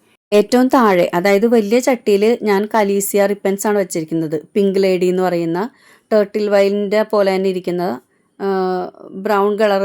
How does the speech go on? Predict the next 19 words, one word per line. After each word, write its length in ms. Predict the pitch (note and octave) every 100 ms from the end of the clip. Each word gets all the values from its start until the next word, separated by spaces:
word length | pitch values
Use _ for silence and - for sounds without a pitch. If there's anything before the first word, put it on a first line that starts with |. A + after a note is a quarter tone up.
| G3
ഇലയുള്ള, 440 | G3 F#3+ F#3 F3+ F3+ - _ _ _ _ -
ബ്രൗണും 420 | G3+ G3+ G3+ A3 A3
പിങ്കും 300 | A3 G#3 G3+
കൂടി 200 | G3+ G#3 -
ഇലയുള്ള 380 | F#3+ F#3 F3 F3 - _ -
ചെടിയാണ് 460 | G3 F3 E3 D#3 D#3
ട്ടാ. 160 | D#3 D3+ _ _ _ -
അതുപോലെ, 380 | G3 G3 G3 G3+ A3 -
ആ, 80 | F#3+ F3+ F3 - _ F#3
ടവറിൻ്റെ 460 | G3+ G3 G3 G3+ A#3
ഫസ്റ്റ്, 520 | A#3 G3+ - - C4+ D4 -
ആ, 40 | G#3 G3+ G3 F#3+ F#3+
ഇതിൽ 200 | F#3+ G3
വെച്ചിരിക്കുന്നത്, 640 | G3 F#3+ F#3 F#3 F3 F3 G3+ E4+ _ _ _ _
ആ, 80 | F#3 F3+ F3 E3+ E3+ - - - -
ഇതിൻ്റെ 340 | F#3 F#3+ F#3+
സ്നേക്ക് 480 | - _ G#3 G3+ G3 -
പ്ലാന്റിൻ്റെ 420 | F#3+ F#3+ F#3+ G3+
മിനിയേച്ചറാണ്. 800 | A3 G#3 F3+ D#3+ F3 F3+ D#3